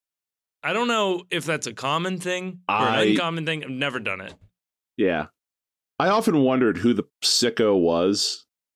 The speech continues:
Speaker 2: in life that was, like, subscribing and getting the new edition of the comic book delivered
Speaker 1: Right.
Speaker 2: to his house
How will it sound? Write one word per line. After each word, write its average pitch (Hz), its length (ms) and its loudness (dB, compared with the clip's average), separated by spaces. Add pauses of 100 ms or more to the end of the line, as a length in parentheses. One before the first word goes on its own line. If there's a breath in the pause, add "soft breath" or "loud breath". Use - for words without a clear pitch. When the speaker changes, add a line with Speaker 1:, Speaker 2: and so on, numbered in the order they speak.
(220)
Speaker 2:
in 107 140 2
life 87 520 0 (160)
that 110 200 0
was, 104 180 2
like, 101 140 0
subscribing 104 720 0
and 92 140 -2
getting 98 340 2
the 95 80 2
new 98 200 4
edition 101 300 2
of 90 60 -2
the 90 80 -2
comic 95 400 -2
book - 240 -2
delivered 90 360 2
Speaker 1:
Right. 82 100 -4
Speaker 2:
to 98 140 2
his 82 120 0
house 85 500 0